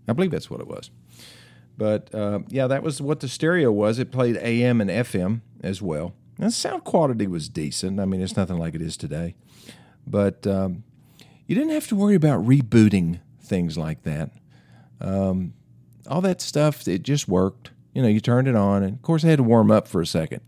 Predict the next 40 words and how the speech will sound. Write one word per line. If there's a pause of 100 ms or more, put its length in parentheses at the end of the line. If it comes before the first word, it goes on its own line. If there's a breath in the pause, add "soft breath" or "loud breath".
(320)
Remember
that?
<laughs> (480 loud breath)
You
know,
they
just
had
to
wait
for
the
tubes
to
get
hot,
I
guess,
and, (440 loud breath)
and
then
all
of
a
sudden
it
came
on,
and
there
was,
there
was
your
music,
Perry
Como
or (520 soft breath)
Frank
Sinatra,